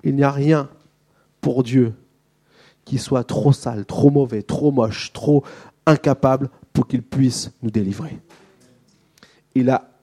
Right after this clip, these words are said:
utilisé cette femme prostituée pour faire partie de son plan.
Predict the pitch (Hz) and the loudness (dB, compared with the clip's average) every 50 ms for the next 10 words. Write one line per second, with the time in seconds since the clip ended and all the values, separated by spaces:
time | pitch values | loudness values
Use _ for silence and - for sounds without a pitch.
0 | _ _ - 190 - - 165 160 156 147 143 147 147 139 - - 127 - - - | _ _ 0 0 0 2 0 2 2 2 4 4 4 4 2 0 -4 -4 -4 -2
1 | - 139 135 135 139 - 139 131 - - 120 - - 113 110 110 - _ _ _ | 0 0 0 0 -2 -2 -2 -2 -4 -6 -10 -8 -8 -10 -10 -10 -12 _ _ _
2 | _ _ _ _ _ _ _ _ _ - - 131 120 120 120 - - - 139 - | _ _ _ _ _ _ _ _ _ -6 -4 -4 -4 -4 -6 -6 -4 -4 -4 -4
3 | - - 139 127 - - 139 123 120 - - 117 104 - - 110 117 117 113 | -2 -4 -4 -4 -4 -4 -4 -4 -4 -4 -6 -8 -8 -6 -4 -4 -4 -6 -10